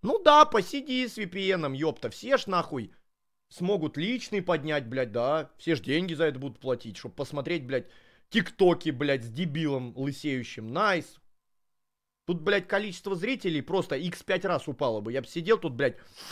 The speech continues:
Ну чё, как там двести зрителей с V P N-ом сидится, блядь?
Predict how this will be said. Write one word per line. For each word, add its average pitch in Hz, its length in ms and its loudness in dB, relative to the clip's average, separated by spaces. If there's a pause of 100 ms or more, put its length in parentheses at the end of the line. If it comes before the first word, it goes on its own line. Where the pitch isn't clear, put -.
(720)
Ну 254 120 2
чё, 262 200 8
как 247 200 0
там 185 160 2
двести 180 300 -4
зрителей 180 420 -2
с - 100 -14
V 156 100 -8
P 170 160 -2
N-ом 233 200 0
сидится, 190 400 -8
блядь? 151 260 -4